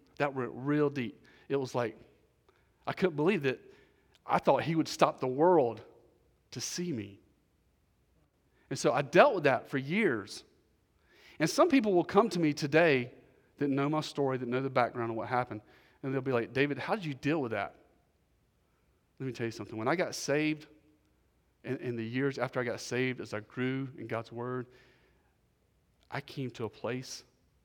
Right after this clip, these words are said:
and I forgave him. He is completely forgiven. I have no ill will towards him. I have no animosity towards him.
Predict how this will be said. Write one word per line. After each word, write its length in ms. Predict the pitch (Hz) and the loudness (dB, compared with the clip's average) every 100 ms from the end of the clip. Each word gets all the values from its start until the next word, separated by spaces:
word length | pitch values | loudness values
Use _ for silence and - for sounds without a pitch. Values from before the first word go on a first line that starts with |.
| _ _ _ _ _ | _ _ _ _ _
and 80 | 107 | -14
I 60 | 113 | -14
forgave 480 | - - 107 104 - | -14 -16 -14 -16 -18
him. 240 | 110 107 _ _ _ _ _ _ _ _ _ - | -20 -20 _ _ _ _ _ _ _ _ _ -2
He 200 | 165 190 | 0 0
is 160 | 151 | -2
completely 680 | - 127 - - 143 160 156 | -2 -10 -10 -4 -2 0 -2
forgiven. 540 | 156 147 131 110 110 113 _ _ _ _ _ _ _ _ - | -4 -6 -4 -6 -8 -14 _ _ _ _ _ _ _ _ -4
I 120 | 139 | 0
have 160 | 139 123 | 2 0
no 320 | 131 147 156 | 0 0 0
ill 240 | 147 143 | 2 0
will 240 | 139 135 123 | 0 -2 -4
towards 340 | - 123 113 | -6 -6 -4
him. 220 | 120 113 110 - - | -6 -6 -8 -16 -2
I 80 | 139 | 2
have 140 | 139 | 2
no 260 | 135 139 147 | 2 2 2
animosity 720 | 143 143 139 135 127 127 113 | 0 0 2 0 -2 -8 -8
towards 360 | - 117 110 | -6 -8 -6
him. 260 | 117 113 | -8 -8